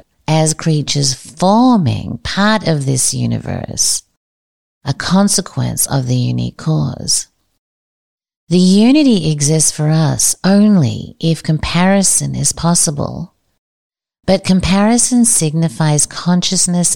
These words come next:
and duality. Thus, creation is accomplished entirely between the numbers one and two,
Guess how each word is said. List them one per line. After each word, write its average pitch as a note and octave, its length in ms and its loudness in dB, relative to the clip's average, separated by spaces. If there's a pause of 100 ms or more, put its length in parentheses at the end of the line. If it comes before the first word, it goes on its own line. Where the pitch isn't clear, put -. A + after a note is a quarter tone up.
(140)
and D3 520 -2
duality. C#3 840 0 (1800)
Thus, F#3 280 2
creation F3+ 1000 0
is D3+ 180 -2
accomplished D#3 720 -4
entirely F3+ 800 0
between C3+ 480 -2
the C3+ 80 0
numbers B2 500 0
one A#2 460 -4
and A#2 220 -6
two, C#3+ 440 -4